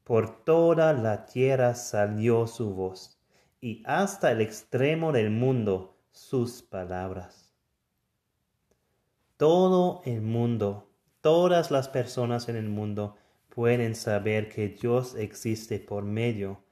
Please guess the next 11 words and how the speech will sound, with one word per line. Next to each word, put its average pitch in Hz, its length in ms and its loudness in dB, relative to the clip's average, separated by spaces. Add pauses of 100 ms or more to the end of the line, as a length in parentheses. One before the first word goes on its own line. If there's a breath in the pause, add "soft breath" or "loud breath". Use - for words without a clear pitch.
(460)
de 104 140 -4
la 95 180 -4
creación. 98 800 -8 (1300)
Y 190 160 0
también 160 380 2
pueden 135 320 2
conocer 120 680 0
algo 104 320 2
más 123 520 -2
que 107 140 -8
solamente 117 840 -4